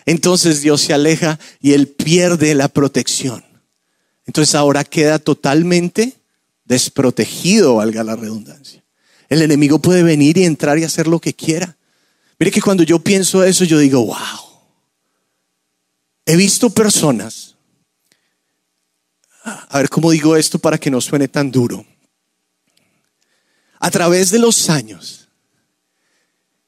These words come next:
que han vivido victorias increíbles, que Dios hizo cosas maravillosas con ellos y a través de ellos.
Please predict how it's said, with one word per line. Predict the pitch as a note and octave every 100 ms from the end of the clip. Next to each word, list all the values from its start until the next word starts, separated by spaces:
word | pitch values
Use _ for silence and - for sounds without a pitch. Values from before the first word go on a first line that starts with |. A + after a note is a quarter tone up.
| _ _ _ _ _ _ _ _
que | F3+
han | F3
vivido | G3 G3+ G3+ G#3
victorias | G3 - D#3+ E3 E3+ F3
increíbles, | E3 - B2+ A2 F2 - - - _ _ _ _ _ _ _ _ _ _ _ _ _
que | C3
Dios | D3+ E3 F3 F#3+
hizo | G3 F#3
cosas | F3+ F3 F3+ - -
maravillosas | D#3 D3+ D3+ D3 C3+ D#3 D#3 D3 -
con | - B2+
ellos | B2 A#2 C#3 - _ _ _
y | B2+
a | C#3
través | B2+ A#2+ C3 A#2
de | A2 G2
ellos. | - - - -